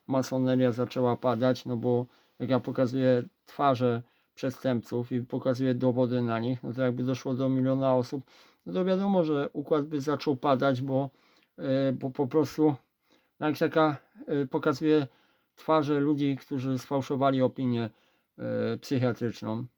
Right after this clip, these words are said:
i pokazuje dowód na to, i pokazuje dowód, że też przyjęli łapówkę pięć tysięcy złotych, no to po prostu gdyby to szło do, do miliona osób, no to wiadomo,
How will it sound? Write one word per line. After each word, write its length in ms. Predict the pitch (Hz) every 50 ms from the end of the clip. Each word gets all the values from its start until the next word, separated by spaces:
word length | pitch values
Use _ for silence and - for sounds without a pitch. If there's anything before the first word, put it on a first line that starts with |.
| _ -
i 100 | 131 123
pokazuje 480 | - 135 123 143 139 123 147 139 131
dowód 380 | 120 131 127 117 101 120 104 -
na 180 | 110 107 104 104
to, 240 | - 107 107 113 - _ _ _ _ _ _ _ _ -
i 80 | 123
pokazuje 460 | 120 - 131 143 147 131 139 147 139
dowód, 380 | 123 135 139 131 135 139 123 117
że 300 | 131 127 123 123 131 - -
też 200 | - 135 123 -
przyjęli 360 | - - - 143 135 131 131
łapówkę 480 | 127 131 123 - - 135 120 - - 117
pięć 240 | - 127 123 113 -
tysięcy 440 | - 110 - 123 117 107 - 117 104
złotych, 400 | 110 110 107 101 - 127 131 - - _ _ _ _ _ _ _ _ _ _ _
no 180 | - 139 151 156
to 140 | 151 180 170
po 140 | 165 175 165
prostu 340 | - 170 156 - - 156
gdyby 320 | 139 143 151 156 156 160 147
to 200 | - 160 156 151
szło 220 | 147 - 160 143
do, 140 | 139 143 131
do 180 | 131 - 135 139
miliona 560 | 143 143 135 131 135 135 127 123 127 160 120
osób, 240 | 120 - 147 135 139
no 140 | 139 131
to 120 | 127 151 139
wiadomo, 440 | 147 143 143 151 151 156 151 147